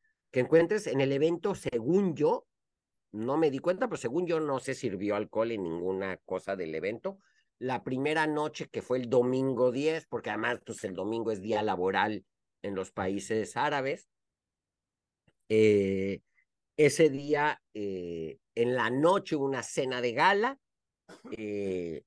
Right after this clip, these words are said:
en un lugar donde va a haber un nuevo museo, y entonces pusieron todo el tinglado, la verdad,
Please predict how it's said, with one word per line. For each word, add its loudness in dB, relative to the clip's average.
en 0
un 8
lugar 4
donde -4
va -2
a 0
haber -4
un 0
nuevo 4
museo, 0
y -4
entonces -6
pusieron -4
todo 2
el -4
tinglado, 2
la 2
verdad, 2